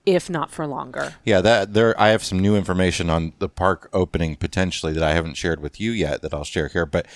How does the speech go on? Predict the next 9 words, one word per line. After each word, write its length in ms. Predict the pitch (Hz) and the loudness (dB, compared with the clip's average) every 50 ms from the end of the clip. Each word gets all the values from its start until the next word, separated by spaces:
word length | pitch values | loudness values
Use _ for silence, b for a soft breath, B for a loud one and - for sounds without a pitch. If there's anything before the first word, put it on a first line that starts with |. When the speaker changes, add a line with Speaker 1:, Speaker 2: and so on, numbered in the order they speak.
| B B B B B B | B B B B B B
Speaker 2:
that 240 | - 101 107 95 71 | 4 4 4 4 2
road, 580 | 117 107 107 104 98 87 82 80 80 82 82 - - | 2 4 6 6 6 6 4 2 0 -4 -6 -4 0
Route 220 | 92 90 92 - | 2 2 2 2
eighty-nine, 720 | - 92 92 95 107 104 95 87 78 76 76 73 76 78 76 - | 2 -2 -2 0 0 2 2 2 2 2 0 -2 -4 -4 -6 -6
that 80 | 78 90 | -6 -4
Speaker 1:
Mm-hmm. 80 | 85 | -2
Speaker 2:
goes 260 | 87 87 87 85 90 | 0 0 0 0 -2
from, 420 | - - - 90 85 82 85 85 - b b b b b b b b b b - | -4 -2 0 0 2 2 0 -2 -4 b b b b b b b b b b -2
um, 400 | 76 76 76 73 76 78 95 | 0 0 0 -2 -4 -8 -12